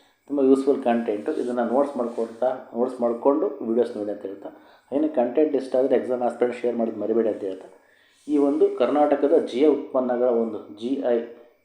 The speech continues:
ಜಿಯೋ ಟ್ಯಾಗ್ ಪಡೆದಿರುವಂತಹ ಉತ್ಪನ್ನಗಳ ಒಂದು in detail ಕ್ಲಾಸ್ ಇಲ್ಲಿಗೆ ಮುಗಿಸ್ತಿದ್ದೀನಿ. Once again, all of you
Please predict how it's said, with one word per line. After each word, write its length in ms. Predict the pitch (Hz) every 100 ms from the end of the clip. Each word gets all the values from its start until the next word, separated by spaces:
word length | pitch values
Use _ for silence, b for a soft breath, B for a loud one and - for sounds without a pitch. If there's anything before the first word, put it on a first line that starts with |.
| - 113
ಜಿಯೋ 240 | 120 147
ಟ್ಯಾಗ್ 300 | 143 131 131
ಪಡೆದಿರುವಂತಹ 600 | 117 123 120 117 - 131
ಉತ್ಪನ್ನಗಳ 720 | 117 - - 123 120 117 113
ಒಂದು 320 | 113 110 110
in 120 | 104 117
detail 380 | 123 117 98
ಕ್ಲಾಸ್ 400 | 98 107 95 -
ಇಲ್ಲಿಗೆ 220 | 127 - 107
ಮುಗಿಸ್ತಿದ್ದೀನಿ. 540 | 101 104 - 127 123
Once 140 | 113
again, 180 | 113 117
all 120 | 98
of 120 | 101
you 100 | -